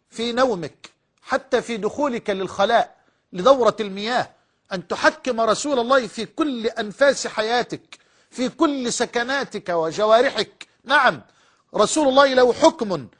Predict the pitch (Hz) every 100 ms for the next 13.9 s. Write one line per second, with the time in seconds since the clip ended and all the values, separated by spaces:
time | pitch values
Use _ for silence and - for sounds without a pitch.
0 | _ _ 180 285 311 269 269 285 247 262
1 | 247 247 285 262 254 247 320 - 226 214
2 | - 254 - 330 330 294 277 190 240 -
3 | 254 254 269 - 220 220 208 208 220 156
4 | - _ - 180 208 202 208 311 - 269
5 | 240 226 - 302 247 240 277 202 117 -
6 | _ - 262 240 233 247 254 220 220 226
7 | 226 214 277 302 294 - _ - 302 269
8 | 254 254 269 254 247 220 240 220 135 -
9 | _ _ _ _ _ _ _ 190 196 190
10 | 190 262 170 - _ _ _ _ _ _
11 | 190 214 269 254 247 330 240 269 214 -
12 | 311 330 277 208 247 - 254 220 294 277
13 | 254 262 - 311 302 247 240 151